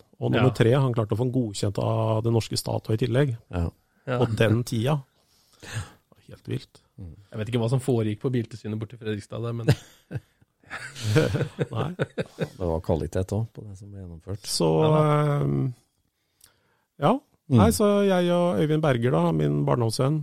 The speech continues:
Speaker 1: som nå for øvrig er daglig leder på Hotshop da.
Speaker 3: Mm. Vår felles venn.
Speaker 1: Eh, vi satt og drodla om å lage en hardtop-boble. Øyvind lagde noen skisser som vi syntes så bra ut, og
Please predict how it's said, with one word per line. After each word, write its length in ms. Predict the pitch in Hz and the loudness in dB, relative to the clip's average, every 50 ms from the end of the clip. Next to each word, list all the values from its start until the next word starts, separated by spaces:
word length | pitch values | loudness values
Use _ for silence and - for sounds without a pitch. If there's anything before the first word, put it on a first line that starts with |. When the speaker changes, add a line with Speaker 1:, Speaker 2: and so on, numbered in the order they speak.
| 143 - | -4 -6
Speaker 1:
som 160 | - 135 131 | -6 -2 0
nå 140 | 127 123 117 | 0 0 0
for 140 | - - 120 | 0 0 0
øvrig 180 | 120 120 123 | 0 0 0
er 160 | 127 120 120 117 | 0 0 0 0
daglig 300 | 120 117 110 110 107 113 | 0 0 0 0 -2 -2
leder 180 | 117 110 107 | -2 -2 -2
på 160 | 104 - - | -2 -2 -2
Hotshop 400 | - - - - - - 127 - | -2 -4 -4 -10 -16 -16 -16 -10
da. 140 | - 165 165 - _ _ - | -8 -8 -8 -8 _ _ -4
Speaker 3:
Mm. 340 | - 123 101 87 85 117 185 - _ _ _ _ _ _ _ _ _ - | 0 2 2 2 2 0 -2 -6 _ _ _ _ _ _ _ _ _ -2
Vår 200 | 143 139 139 139 139 | 2 4 4 6 6
felles 260 | 139 139 139 139 139 | 6 4 4 4 6
venn. 140 | 139 143 143 | 6 6 4
Speaker 1:
Eh, 260 | 139 139 135 139 135 | 4 4 4 2 2
vi 160 | 131 135 139 135 | 2 2 2 2
satt 240 | - - 135 - - | 2 2 0 0 0
og 80 | 131 127 | 0 2
drodla 420 | 135 135 123 107 107 117 117 120 123 123 123 120 123 123 113 - _ _ _ _ _ _ - _ _ _ _ _ _ _ _ _ _ - | 4 4 4 2 2 0 2 2 4 4 4 2 2 0 -2 -6 _ _ _ _ _ _ -20 _ _ _ _ _ _ _ _ _ _ -6
om 100 | 139 120 127 | -2 0 2
å 40 | 127 | 2
lage 280 | 123 120 117 107 110 110 | 2 2 2 2 2 2
en 120 | 113 113 | 2 2
hardtop-boble. 520 | 110 113 117 113 - 120 117 110 110 120 123 131 131 113 | 2 0 0 0 0 2 2 4 4 4 4 4 4 4
Øyvind 180 | 110 113 113 | 2 2 2
lagde 240 | 117 120 117 107 110 | 2 0 0 0 2
noen 200 | 113 113 117 117 | 2 2 2 0
skisser 520 | - - 156 127 - - - 185 220 240 196 | 0 0 0 0 0 0 2 2 4 4 4
som 120 | 160 139 | 2 2
vi 60 | 135 135 | 2 0
syntes 240 | - 139 131 120 - | 2 0 0 0 0
så 80 | 139 131 | 0 0
bra 280 | 131 135 131 131 135 143 | 2 2 4 4 4 4
ut, 220 | 156 160 - - | 2 0 -2 -2
og 760 | 147 131 127 127 127 127 127 123 123 123 127 127 127 127 127 | 0 0 2 2 2 2 2 2 2 2 0 0 0 -2 -2